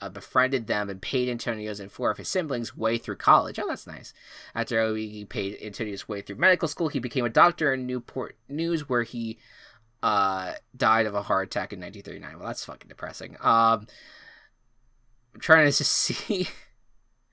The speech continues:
Oh, there is a disputed claim. Oh, shit, here we go. There is a disputed claim that Frank P. Kreis Senior, a Wilkes Barre artist and head of the Suffolk plant, made the additions of the monocle top hat and cane, and Andrew Wallach's daughter, Vir-,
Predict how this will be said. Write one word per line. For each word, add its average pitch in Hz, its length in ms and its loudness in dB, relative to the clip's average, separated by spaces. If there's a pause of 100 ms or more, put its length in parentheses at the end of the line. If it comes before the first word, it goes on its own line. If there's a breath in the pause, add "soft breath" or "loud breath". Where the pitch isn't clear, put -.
(380 loud breath)
Oh, 165 200 8
there 165 160 10
is 175 120 6
a 185 60 6
disputed 190 520 -2
claim. 208 300 4
Oh, 143 180 12
shit, 160 340 4
here 147 160 2
we 143 80 4
go. 143 220 8
There 151 140 4
is 175 120 2
a 147 60 -2
disputed 233 540 -4
claim 151 580 0 (400 loud breath)
that - 300 2
Frank 190 520 2
P. 185 360 -8
Kreis 175 680 2
Senior, 131 680 -4
a 117 120 -4
Wilkes 151 420 -2
Barre 156 340 8
artist 113 380 0
and 107 80 -8
head 143 280 -2
of 151 100 -6
the 120 60 -8
Suffolk - 460 -4
plant, 123 360 -4 (420 loud breath)
made 151 260 2
the 147 140 2
additions 143 420 0
of 123 140 0
the 120 40 -2
monocle 120 440 0
top 117 300 -2
hat 117 180 2
and 104 100 -8
cane, 101 500 -4 (380 loud breath)
and 123 160 -12
Andrew 143 300 -2
Wallach's 131 400 2
daughter, 135 460 6
Vir-, 113 280 -4